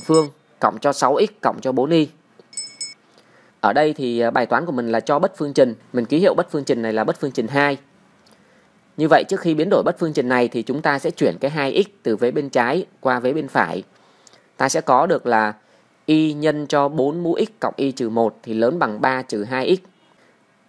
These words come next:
Và các bạn biết được rằng là cái độ khó của bài toán này đó là các bạn sẽ không thể tưởng tượng được rằng là cái bất phương trình này có thể chuyển được về bất phương trình đặc trưng. Vậy cách chuyển ở đây nó khó như thế nào?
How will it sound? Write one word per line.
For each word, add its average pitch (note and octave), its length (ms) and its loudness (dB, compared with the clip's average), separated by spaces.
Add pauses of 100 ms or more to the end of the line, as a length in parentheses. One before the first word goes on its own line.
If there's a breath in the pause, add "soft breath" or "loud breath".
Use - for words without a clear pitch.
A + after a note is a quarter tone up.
(120)
Và A#2 140 4
các E3+ 100 2
bạn D#3+ 160 2
biết G3+ 140 0
được B2 120 -2
rằng A#2 280 0
là A2+ 400 2 (360)
cái F#3+ 100 0
độ D3+ 120 4
khó C#3 200 2
của F3+ 100 -2
bài G#2+ 120 0
toán C3+ 180 -2
này C3+ 180 2
đó A#2 140 -2
là E3 120 2
các - 100 -6
bạn D#3+ 200 0
sẽ - 140 -6
không D3+ 240 -2
thể B2+ 120 -4
tưởng F#2+ 200 -2
tượng A2 140 -2
được A2+ 120 -2
rằng A2+ 280 0 (120)
là A#2 340 2 (220 loud breath)
cái D3 100 -2
bất G#3 180 0
phương C#3+ 140 -4
trình A#2+ 180 -2
này A#2+ 240 2 (320 soft breath)
có D#3 180 6
thể C3 200 0
chuyển G2+ 280 -4
được A2 180 -4
về A2 320 2 (240)
bất F3+ 200 2
phương C#3 240 -4
trình A2+ 380 -2
đặc A2 180 -8
trưng. C#3+ 180 2 (1200 soft breath)
Vậy - 180 4
cách G#3 160 -4
chuyển A2+ 180 4
ở F#2+ 100 -8
đây C#3+ 180 0
nó D#3+ 80 -4
khó C#3+ 220 0
như E3 120 -4
thế D#3+ 80 -2
nào? C3+ 240 4